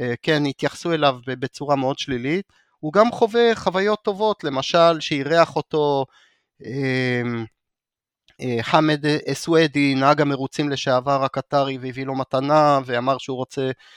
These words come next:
אה, לבקר בישראל, אה, והוא אמר שהוא הצליח לראיין אוהדים, אה, של מרוקו, אה, שקראו ל-, אה, אנשים ממוצא מרוקאי בישראל ל-,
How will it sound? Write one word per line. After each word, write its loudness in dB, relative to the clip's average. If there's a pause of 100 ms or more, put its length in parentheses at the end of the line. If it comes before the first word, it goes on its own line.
(480)
אה, -4
לבקר -8
בישראל, 0 (680)
אה, 0
והוא -2
אמר 4
שהוא -2
הצליח -2
לראיין 2
אוהדים, 0
אה, -2
של -4
מרוקו, 0 (640)
אה, -2
שקראו 0
ל-, 2 (800)
אה, 0
אנשים 2
ממוצא 4
מרוקאי 4
בישראל 0
ל-, 0